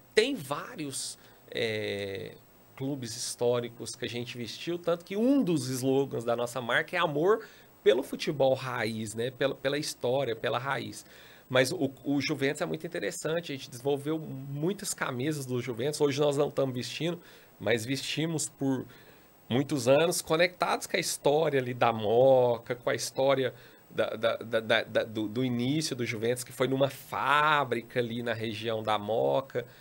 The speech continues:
Então, um clube também que a gente aj-, ajudou a desenvolver a parte comercial que não era bem explorada. Mas o último case que eu queria lembrar é o do C R B.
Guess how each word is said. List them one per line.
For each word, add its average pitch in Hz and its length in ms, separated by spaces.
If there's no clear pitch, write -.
Então, 160 200
um 170 40
clube 175 460
também 175 320
que 175 80
a 170 40
gente 175 240
aj-, 160 240
ajudou 175 440
a - 80
desenvolver 139 520
a 131 80
parte 131 420
comercial 123 720
que 117 120
não 113 120
era 113 140
bem 110 220
explorada. 104 580
Mas 131 180
o 160 60
último 196 340
case 139 360
que 135 80
eu 127 40
queria 127 200
lembrar 120 300
é - 20
o 170 40
do 156 80
C 170 120
R 160 140
B. 135 260